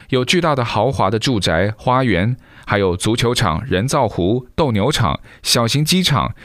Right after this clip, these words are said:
以及一个有着超过两百头动物的动物园。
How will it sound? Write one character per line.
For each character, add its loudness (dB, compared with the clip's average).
以 0
及 2
一 2
个 0
有 0
着 2
超 0
过 0
两 0
百 0
头 0
动 0
物 -2
的 0
动 0
物 0
园。 2